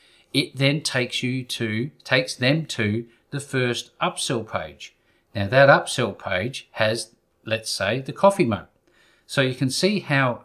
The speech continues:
the, uh, you know, a, a, uh, e-commerce experience without the upsells, downsells,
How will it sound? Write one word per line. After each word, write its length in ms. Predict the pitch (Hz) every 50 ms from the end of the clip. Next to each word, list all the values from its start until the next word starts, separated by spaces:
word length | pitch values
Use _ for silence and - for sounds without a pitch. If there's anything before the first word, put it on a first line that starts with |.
| _ -
the, 400 | 117 117 127 120 117 113 113 107 117
uh, 220 | 120 117 110 107
you 100 | 117 120
know, 160 | 113 110 107 110
a, 220 | 107 107 104 104 - _ _ _ _ _ _ _ - - -
a, 360 | 107 107 107 107 107 101 -
uh, 160 | - 107 104 98 -
e-commerce 720 | - 135 135 131 - - 127 120 117 117 110 107 110 - 117
experience 680 | 117 - - - - 120 131 123 107 104 101 - -
without 440 | 117 113 101 110 120 131 127 - -
the 180 | - 113 110 107
upsells, 560 | 117 120 - - - 117 113 113 107 - -
downsells, 800 | - 110 113 127 139 131 - - 113 104 98 95 98 98 -